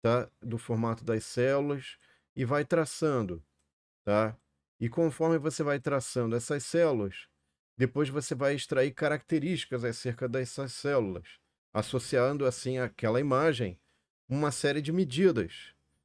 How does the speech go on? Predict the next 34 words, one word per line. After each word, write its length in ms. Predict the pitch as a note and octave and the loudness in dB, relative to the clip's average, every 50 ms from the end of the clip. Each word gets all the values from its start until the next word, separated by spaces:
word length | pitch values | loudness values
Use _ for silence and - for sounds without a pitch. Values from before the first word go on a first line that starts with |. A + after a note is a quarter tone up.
| _ _ _ | _ _ _
como, 180 | - C3 C3 A2+ | -2 -2 -2 0
por 160 | G#2+ C3 B2+ | 0 0 0
exemplo, 280 | A#2 A2+ B2+ A2+ B2 | 0 0 -2 -2 -2
dimensão 400 | A#2 A#2 A#2 A2+ A2 G#2+ - B2 | -4 -4 -2 -2 -4 -4 -4 -8
fractal, 840 | A2 - C3+ C3+ C3+ - _ _ C#3+ C3 C#3 C#3+ C#3 B2+ A2 G2 F#2 - _ _ _ _ _ _ - | -4 -2 -2 -4 -4 -6 _ _ 2 2 4 4 4 4 2 2 -2 -6 _ _ _ _ _ _ -6
enfim, 320 | C#3 B2+ - C3 A#2 G#2+ - | -6 -4 -2 -2 -2 -2 0
número 300 | A#2 C3 C3+ C#3 C3 C3+ | 0 0 2 2 0 -2
de 80 | B2 | -4
concavidades 840 | A#2 C3 B2+ A#2 - B2+ A#2+ B2+ B2 G#2 A2+ B2 C3 C3+ A#2 G#2+ F#2+ | -4 -4 -6 0 0 0 0 0 0 0 2 2 2 0 -2 -4 -4
médio 400 | G2+ A2+ B2 B2+ C#3 C3+ A2+ A2 | -2 0 0 0 0 -2 -4 -6
de 80 | F#2+ F#2 | -10 -6
cada 260 | - A2 G2 A2 B2 | -4 -4 -2 -2 -4
célula, 500 | - - - C3+ C#3 C#3 C3 A2+ G#2 G2+ | -6 -2 -2 0 2 2 2 0 0 -2
você 240 | G2 A#2+ A#2+ - D3+ | -4 -8 -6 -6 -4
vai 160 | C3+ D3 C#3+ | -4 -4 -4
botando 400 | C#3+ D3+ D3 - D3 C#3+ C3+ C3 | -4 -6 -4 -4 -6 -4 -4 -4
isso, 240 | A2 F2+ - - - | -4 -6 -6 -10 -4
tá? 240 | - G2+ G2 G2 - _ _ _ _ _ _ _ _ _ _ _ _ _ _ _ _ - | -2 0 0 0 -2 _ _ _ _ _ _ _ _ _ _ _ _ _ _ _ _ -6
Então, 360 | C#3 C3 F#3+ G#3 A3 A3+ - _ _ _ _ _ _ _ _ _ | 0 4 4 4 4 4 0 _ _ _ _ _ _ _ _ _
imagina 460 | - F3+ G#3 G#3 F3+ D3 C#3 G3 G3+ F#3 | 2 2 4 4 2 2 2 2 2 2
agora 440 | D3+ A#2 C3 D3 E3+ F3 D#3 C3+ | 2 2 4 4 6 6 4 2
que 120 | A2+ - C#3 | 0 -2 -4
você 260 | C3 C#3+ - - D3 | -6 -6 -4 -4 -6
fez 280 | A#2+ - D3+ C#3+ B2 C3 | -4 -2 -4 -4 -2 -4
isso 180 | C3+ - - | -6 -8 -6
pra 180 | - D3 C#3 C3+ | -4 0 0 0
várias, 560 | A#2+ A#2+ B2+ B2+ B2+ B2+ B2 A#2+ A#2+ - - - _ _ | 2 4 4 4 4 4 2 0 0 -6 -12 -14 _ _
é, 560 | B2 A#2 A#2 A2 G#2+ G#2 G#2 G#2 G2+ G2 F#2+ F2+ | -2 0 0 2 2 0 0 0 -2 -4 -6 -4
pacientes 880 | - A2 G#2 - - F3 D#3+ D#3 F3+ E3 - - - G2+ - - - _ _ _ _ _ _ _ _ _ _ _ _ _ _ _ | -4 -4 -4 -4 -2 0 0 0 0 -2 -4 -6 -12 -14 -14 -16 -20 _ _ _ _ _ _ _ _ _ _ _ _ _ _ _
que 80 | - | -2
você 220 | A#2+ A2+ A2 - - | -2 -2 0 -2 -6
conhece 340 | - B2 A#2+ G#2 F#2 F#2+ - | -4 -4 -2 -2 -2 -4 -4
o 40 | |
diagnóstico. 600 | - B2 B2 B2+ D3 D3+ D#3+ D#3+ C3+ - _ - | -2 -2 0 0 0 0 0 0 -2 -4 _ -20